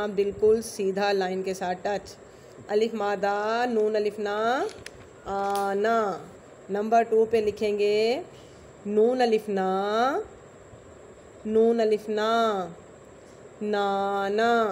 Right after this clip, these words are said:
ठीक है। इसके एंड में भी नून अलिफ ना आ गया। फिर हम लिखेंगे दाल अलिफ दा, Nun alif na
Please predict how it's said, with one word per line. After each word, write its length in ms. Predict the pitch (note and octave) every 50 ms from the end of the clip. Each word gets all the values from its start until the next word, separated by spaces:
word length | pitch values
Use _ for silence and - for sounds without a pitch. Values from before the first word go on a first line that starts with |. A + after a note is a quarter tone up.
| E3+ C#3+ - - - - - -
ठीक 180 | G3 F#3 -
है। 140 | B3 C#4 C#4+
इसके 260 | - A#3 A#3 - - A#3
एंड 160 | A#3 A#3 A#3
में 120 | A#3 A#3
भी 80 | A#3+ B3
नून 160 | A#3 A#3 A#3
अलिफ 200 | A#3 A3+ A3+ A3
ना 100 | A3+ G#3+ G#3+
आ 140 | G#3 G3+ G3
गया। 220 | F3+ F#3+ F#3 F3+ F3+ F#3 - - - - - - - - - - - - - - - - -
फिर 140 | A#3 B3 C4+
हम 180 | B3+ A#3+ A#3+ A#3
लिखेंगे 840 | A3 G#3+ A3 A#3+ A3 G#3+ G#3 G#3+ G#3+ A3 A3+ A#3 B3+ D4+ F#4+ F#4+ - - - - - - - - - - - - - - - - - - - - - - - - - - - - - - - - - - - - - - - G3 F#3+ F3
दाल 500 | G#3 G3+ G#3+ A3 A3 A3+ A#3 A#3 A#3+ A3
अलिफ 280 | G#3 G3+ G3+ F3+ E3+ E3
दा, 720 | G#3 G3 F#3+ F#3+ F#3+ G3 G3 G3+ G#3 A3 A3+ B3+ D#4 F4 E4 - - - - - - - - - - - - - - - - - - - - - - - - - - - - - - - - - G#3+
Nun 400 | G#3+ G#3+ A3 A3+ A#3 A#3+ B3 A#3
alif 280 | G#3+ G#3 G#3+ G#3+ G#3 G#3
na 320 | G#3+ G3+ G3+ G#3 A3 A3+